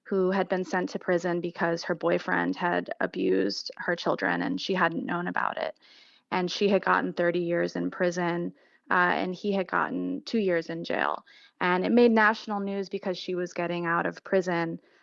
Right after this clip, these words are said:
um, and I was outraged. And so I reached out to the A C L U of Oklahoma trying to learn more.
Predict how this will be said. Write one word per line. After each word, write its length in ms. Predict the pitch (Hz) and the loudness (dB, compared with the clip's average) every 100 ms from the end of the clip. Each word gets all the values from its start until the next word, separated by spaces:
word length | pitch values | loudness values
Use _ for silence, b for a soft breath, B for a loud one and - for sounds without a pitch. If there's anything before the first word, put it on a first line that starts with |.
| b | b
um, 220 | 185 180 | 2 2
and 100 | 180 | 2
I 80 | 180 | 2
was 140 | 185 | 2
outraged. 640 | - 226 - 190 175 175 180 | 4 4 4 2 2 -4 -8
And 140 | 180 | -8
so 140 | - | -4
I 120 | 180 180 | -2 0
reached 340 | 185 196 - | -2 -4 0
out 260 | 185 185 - | 2 2 -2
to 260 | - 185 | -8 -6
the 160 | 180 180 | -4 -4
A 100 | 185 | -4
C 160 | 180 180 | -4 -4
L 120 | 175 | -4
U 360 | 180 180 180 | -2 -2 -2
of 140 | - 175 | -2 -4
Oklahoma 760 | 175 - 175 208 247 220 180 175 b b | -4 -6 -6 0 4 4 2 -2 b b
trying 280 | - 214 196 | -2 0 0
to 100 | 185 | -4
learn 240 | 185 180 180 | -6 -4 -4
more. 480 | 190 208 - - | 0 0 0 -2